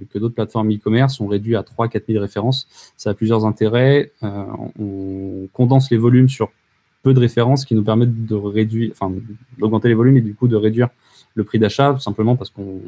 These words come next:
on baisse les, les coûts logistiques qui sont liés à, qui sont liés à tout ça. Euh, ensuite, ça va, le, le business model tourne essentiellement parce qu'on réduit les frais marketing.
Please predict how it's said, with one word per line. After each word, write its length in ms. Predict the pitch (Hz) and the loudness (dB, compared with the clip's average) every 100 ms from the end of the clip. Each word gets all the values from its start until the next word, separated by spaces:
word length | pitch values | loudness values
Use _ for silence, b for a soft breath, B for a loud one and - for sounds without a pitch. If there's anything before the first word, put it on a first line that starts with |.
| - - | -18 -16
on 80 | 98 | -10
baisse 300 | 101 113 - | -8 -8 -6
les, 260 | 98 98 117 | -8 -8 -10
les 180 | 98 98 | -12 -10
coûts 220 | - 120 | -2 0
logistiques 420 | 104 98 - 120 | 0 -2 -10 -12
qui 100 | - | -12
sont 140 | - | -12
liés 200 | 98 101 | -6 -4
à, 140 | 95 - _ B B B B B - | -4 -10 _ B B B B B -8
qui 80 | |
sont 140 | - 104 | -4 0
liés 100 | 104 | 0
à 60 | |
tout 100 | 98 | 0
ça. 260 | - 127 139 - b b b b - - | -2 0 0 -4 b b b b -10 -2
Euh, 760 | 107 104 104 104 104 104 104 | 0 2 2 2 2 2 0
ensuite, 640 | 107 113 110 - - 131 131 | 0 0 -2 -4 -2 0 0
ça 260 | - 107 | -2 -2
va, 460 | 104 104 104 101 101 | -2 -2 -2 -2 -4
le, 300 | 107 101 101 | -4 -2 -2
le 120 | 110 | -4
business 220 | 104 107 | -4 -4
model 180 | 113 123 | 0 0
tourne 120 | 123 117 | 2 0
essentiellement 420 | 110 - 123 131 | 0 -2 2 2
parce 140 | 113 | 0
qu'on 320 | - 110 104 | -4 -4 -4
réduit 500 | 101 113 110 117 131 | -2 -2 -2 0 2
les 920 | 131 117 110 107 104 101 101 101 98 98 | 4 2 0 0 -2 -4 -6 -8 -10 -14
frais 320 | - - 110 | -12 -4 -2
marketing. 540 | 110 - - 113 110 | -2 -4 -4 -2 -2